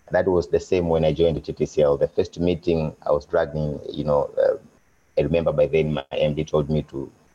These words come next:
write some minutes. And I never understood all the technical jargons they were speaking in the meeting. But what I did was to get someone, uh, you know, who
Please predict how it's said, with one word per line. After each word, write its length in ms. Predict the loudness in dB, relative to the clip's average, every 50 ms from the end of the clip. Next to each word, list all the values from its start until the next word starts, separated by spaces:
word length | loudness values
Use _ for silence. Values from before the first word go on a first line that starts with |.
| _ -4
write 300 | 0 0 0 0 -2 -6
some 200 | -8 -6 -4 -2
minutes. 360 | 0 0 0 -2 -4 -8 -20 _ _ _ _ _ _ _ _ _ _ -4
And 120 | 0 0
I 60 | 2 2
never 200 | 2 2 0 0
understood 400 | -2 -2 -4 -4 -4 -2 0 0
all 80 | 0
the 100 | 0 0
technical 420 | -2 -2 -4 -4 -2 -2 0 0 2
jargons 360 | 2 2 2 2 0 -2 0
they 100 | 0 -2
were 60 | -2
speaking 460 | -2 -2 -2 -2 -2 0 -2 -2 -2
in 100 | -2 -4
the 80 | -4 -4
meeting. 380 | -6 -8 -10 -10 -10 -12 -14 -14 _ _ _ _ _ _ _ _ _ _ _ _ _ _ _
But 160 | 0 2 4
what 160 | 4 4 2
I 100 | 2 0
did 200 | 2 0 2 2
was 180 | 4 2 2 0
to 80 | -2 -2
get 240 | 0 0 0 0
someone, 480 | -2 -2 0 0 0 0 0 -2 -4 -6 -10 _ -4 -2
uh, 340 | 0 2 2 2 2 0 -2 -4 -4
you 120 | -2 0 2
know, 280 | 2 4 2 2 -2 -6 -6 _
who 320 | 0 2 2 2 2 0